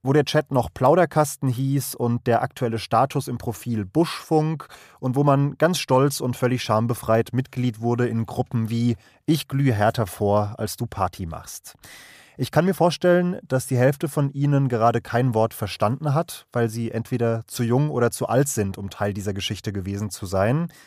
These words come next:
Aber an alle anderen, an alle, die Teil von StudiVZ waren, habe ich hiermit eine Bitte. Nutzen Sie doch bitte diesen letzten Abend, um sich ein letztes Mal im StudiVZ einzuloggen.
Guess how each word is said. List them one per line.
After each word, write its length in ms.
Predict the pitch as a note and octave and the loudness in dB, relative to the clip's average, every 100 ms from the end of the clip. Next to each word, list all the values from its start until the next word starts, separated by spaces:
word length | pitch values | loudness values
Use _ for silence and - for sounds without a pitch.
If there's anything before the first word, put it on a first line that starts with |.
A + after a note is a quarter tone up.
| _ _ | _ _
Aber 220 | A#2 C#3 | 2 4
an 100 | C3 | 2
alle 240 | - B2 | 2 0
anderen, 480 | B2+ E3 F3+ F3 F3 | 2 2 2 2 0
an 160 | - B2+ | -2 -2
alle, 280 | C3+ C#3 B2 | 0 0 0
die 240 | - D3+ | -4 -8
Teil 360 | - G#2 G2+ G#2 | -2 0 0 0
von 180 | A2 | -4
StudiVZ 880 | G#2 A2+ A2 A2+ A2 G#2+ - A2 - | -6 -6 -6 -4 -4 -4 -4 -6 2
waren, 400 | A#2 A#2 B2 A2+ | 4 4 0 -2
habe 180 | G#2+ A2+ | -2 -2
ich 120 | A2 | -4
hiermit 360 | - A#2 A2+ - | -6 -4 -4 -4
eine 220 | G2+ A2 | -4 -4
Bitte. 340 | G2+ - F2+ - - - - - _ - | -6 -10 -12 -16 -20 -20 -20 -20 _ -2
Nutzen 320 | C#3 - F#3+ | -2 0 -2
Sie 120 | E3+ | 0
doch 140 | E3+ - | 0 0
bitte 440 | C#3+ C#3+ D#3 D3+ | -2 2 2 2
diesen 320 | C#3+ C#3 C3 | 0 -2 0
letzten 380 | A#2 B2+ - B2+ | 2 0 -2 -4
Abend, 580 | G#2+ A2+ C3+ C3 - - | 2 4 4 2 -2 -6
um 200 | A#2+ A#2 | -4 -2
sich 200 | A#2 A#2 | -2 -2
ein 140 | B2 | 0
letztes 340 | A#2 - C3 - | 0 -2 -6 0
Mal 380 | G#2+ B2 D#3+ E3+ | 4 6 4 2
im 200 | C3 B2 | 0 0
StudiVZ 760 | A#2 - B2+ C3 A#2 - A2 - | -2 -4 -4 -2 -2 0 -4 -2
einzuloggen. 720 | - C#3 - D3 D3+ E3 F3+ | -2 -2 0 0 0 0 -4